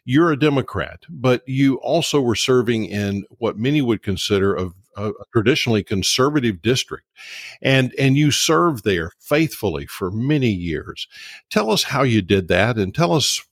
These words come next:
why we don't see districts like that much anymore.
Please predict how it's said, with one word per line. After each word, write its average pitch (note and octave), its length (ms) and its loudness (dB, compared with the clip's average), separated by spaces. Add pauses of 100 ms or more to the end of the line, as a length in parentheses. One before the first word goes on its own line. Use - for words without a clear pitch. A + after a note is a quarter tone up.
why B2+ 240 2
we C3 180 0
don't C#3 220 0
see C3+ 200 0
districts G2+ 560 -6
like F#2 360 -4
that - 260 -8
much E2+ 280 -12
anymore. F2 460 -16